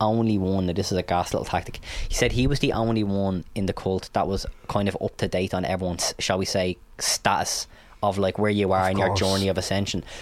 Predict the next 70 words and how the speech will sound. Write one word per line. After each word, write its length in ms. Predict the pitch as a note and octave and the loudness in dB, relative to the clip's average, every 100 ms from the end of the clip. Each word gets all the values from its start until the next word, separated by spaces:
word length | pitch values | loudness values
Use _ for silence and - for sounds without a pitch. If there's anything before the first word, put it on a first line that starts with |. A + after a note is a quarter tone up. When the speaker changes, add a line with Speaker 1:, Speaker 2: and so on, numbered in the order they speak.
| - | -2
Speaker 1:
So 200 | - G2 | 2 4
basically, 480 | G#2+ G#2+ A2 G#2+ | 4 2 0 0
like, 460 | F#2+ F2+ - - G2 | 2 0 -2 -10 -4
by, 220 | G#2 G#2+ - - - | 2 2 0 -10 -6
by 120 | - G#2 | 0 2
your 140 | G2+ | 4
behaviour 440 | F#2+ F#2 G#2 G#2 | 2 2 2 2
within 160 | G2 F#2+ | 2 2
the 80 | F#2 | 0
cult, 240 | - G2 | 0 0
he'd 100 | G2 | 0
go, 220 | - F#2 - - - - | 2 2 0 -4 -6 -2
"You're 140 | A2 | 2
eighty 240 | B2+ C#3+ C3 | 4 4 2
percent 320 | G#2 - F#2+ | 0 0 0
there. 140 | D2 - - - | -2 -8 -12 -6
You're 120 | - G2 | 0 2
eighty 240 | G2 - | 0 0
percent." 340 | - - - - | -4 -6 -10 -6
Do 100 | - | 0
you 60 | G#2 | 2
know 60 | |
what 80 | G2 | 2
I 40 | - | -2
mean? 100 | - | -6
Speaker 2:
<gasps> 100 | - | -4
What 80 | B2 | -2
Speaker 1:
In, 40 | |
Speaker 2:
do 120 | G#2+ - | 0 2
I 40 | |
Speaker 1:
in 60 | C#3 | 2
Speaker 2:
need 60 | |
Speaker 1:
terms 240 | G#2+ G2 - | 4 2 2
Speaker 2:
to 60 | |
Speaker 1:
of, 40 | F#2 | 2
Speaker 2:
do? 60 | |
Speaker 1:
like, 180 | F2+ - | 2 2
yeah, 320 | G2 F#2+ - F#2+ | 2 2 0 0
well, 220 | F#2+ F2+ | 0 2
you 60 | |
know 140 | F#2 G2+ | 2 2
where 100 | G2 | 2
this 140 | F2+ | -2
is 60 | F#2 | -2
going, 220 | F#2 F#2+ | 0 2
basically, 380 | F#2 F#2 - F2 | 2 0 -2 0
right? 240 | F#2 G#2+ - - - - - | 2 0 -4 -12 -12 -12 -4
Um, 520 | G2 F#2 F2 E2+ D#2+ - - | 0 2 2 0 -4 -8 -10
so 160 | - A2 | 0 2
he 160 | G#2 A2 | 4 2
would 120 | G#2 | 2
say, 160 | G2+ | 2
"Look, 160 | G2 F#2+ | 2 4
you're 100 | G#2+ | 4
almost 340 | A2 A#2 A2 | 4 4 2
ready 180 | A2+ G#2+ | 2 2
to 80 | G#2+ | 2
leave 140 | G#2 G2+ | 2 2
your 100 | F#2 | 2
body." 340 | G2+ G2+ F#2+ | 2 2 2
And 140 | F#2 | 2
in 80 | G2 | 2
nineteen 280 | G#2 A2+ G#2+ | 2 2 0
ninety-three, 360 | G2+ F#2+ - F#2+ | 0 -2 -2 -2
there's 100 | F#2+ | -2
only 120 | F2 | -2
twenty-six 580 | - F#2+ F#2 - F2+ F#2+ | -2 -2 -2 -2 -2 -2
members 280 | F2 E2 | -2 -2
left, 240 | F2+ E2 - | 0 -2 0
right? 160 | F#2+ | -2